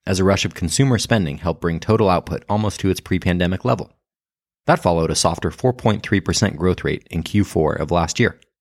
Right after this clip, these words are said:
Personal consumption, the biggest part of the economy, surged by an annualized ten point seven percent, the second fastest since the nineteen sixties. Rounding out the other economic releases on the day,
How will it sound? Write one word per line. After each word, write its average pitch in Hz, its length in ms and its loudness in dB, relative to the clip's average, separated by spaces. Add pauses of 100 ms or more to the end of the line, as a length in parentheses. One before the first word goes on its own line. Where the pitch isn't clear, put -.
(680)
Personal 85 320 0
consumption, 92 640 -2 (360)
the 110 60 -6
biggest 143 260 0
part 95 160 2
of 90 40 -2
the 85 120 0
economy, 76 480 -4 (340)
surged 143 320 0
by 123 100 4
an 104 80 2
annualized 101 640 2
ten 110 180 -2
point 104 300 -4
seven 87 260 -2
percent, 101 400 -4 (360)
the - 60 -10
second 127 340 2
fastest 87 360 -2
since 76 220 -8
the 80 100 -4
nineteen 95 400 -2
sixties. - 500 -8 (340)
Rounding 90 300 2
out 98 180 0
the 113 100 4
other 104 200 2
economic 101 540 2
releases 101 420 0
on 95 140 2
the 90 80 0
day, 104 300 0